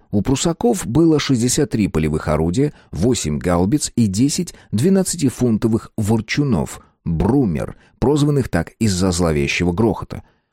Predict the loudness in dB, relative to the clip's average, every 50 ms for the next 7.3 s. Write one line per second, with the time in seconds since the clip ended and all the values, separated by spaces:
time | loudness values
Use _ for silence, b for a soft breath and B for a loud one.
0 | _ _ -2 0 2 4 4 4 4 4 2 2 2 2 4 4 4 4 4 2
1 | 2 0 -2 0 0 2 2 2 2 2 2 0 0 2 2 2 2 2 0 0
2 | 0 0 0 2 2 0 0 -2 b b b b b -6 -2 0 2 2 2 0
3 | 0 -2 -2 0 0 2 2 0 0 0 -2 -2 -2 -4 -6 -4 0 0 2 2
4 | 2 0 0 0 0 0 2 2 0 0 2 0 0 0 0 -2 -2 -2 -2 -2
5 | -2 -2 0 0 2 2 2 2 2 2 2 2 2 0 -2 -2 0 -2 -2 -6
6 | b b b b -4 -2 -2 -2 0 0 -2 -2 -2 -2 -4 -4 -2 0 0 2
7 | 2 0 0 -4 -6 -12